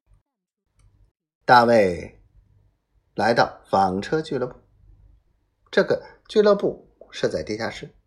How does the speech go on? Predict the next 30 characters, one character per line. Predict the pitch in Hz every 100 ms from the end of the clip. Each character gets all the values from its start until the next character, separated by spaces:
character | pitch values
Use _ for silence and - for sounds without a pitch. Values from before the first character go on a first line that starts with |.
| _ _ _ _ _ _ _ _ - -
他 | - 202
从 | 202
一 | 202 139
个 | 151 - -
清 | - 208 202
洁 | - 143
女 | 117
工 | 85 117
身 | 131 170 175
边 | 180 190
走 | - -
过。 | - - _ _ _ _ _ _ _ _ _ _ _ _ _ _ _ _ _ _ _ _ _
他 | - 107 107 -
探 | - 185 123
寻 | - 80
地 | 87
看 | - 120
着 | -
她。 | - _ _ _ _ _ _ _ _ _ _ _ _ _ _ _ _ _ _ _ -
赌 | 160
场 | 240 151 92
的 | 101
大 | 151
厅 | - 151 180 - _ _ _ _ _ _ _ _
可 | - 127
与 | 110 98
赌 | 90 87
城 | - 110
相 | 147 127
比， | 135 90